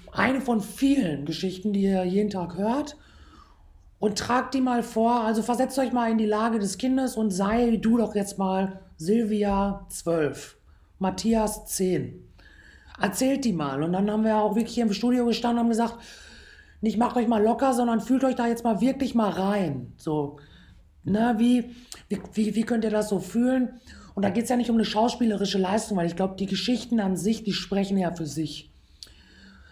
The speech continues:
Was da, glaub ich, schon gut rüberkommt, aber was im Nachgang jetzt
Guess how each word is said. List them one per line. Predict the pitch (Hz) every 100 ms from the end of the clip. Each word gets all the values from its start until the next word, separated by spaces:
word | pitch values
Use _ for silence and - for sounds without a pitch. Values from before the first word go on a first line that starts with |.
| - -
Was | 190 - - - - - - - _ _ - - - - - - - -
da, | 180 175 208 277
glaub | 294 262
ich, | 247
schon | 247 208
gut | 196 -
rüberkommt, | 226 240 240 240
aber | 220 196
was | 202
im | 208 202
Nachgang | 202 226 269 269 - 185 160
jetzt | 160 156 - -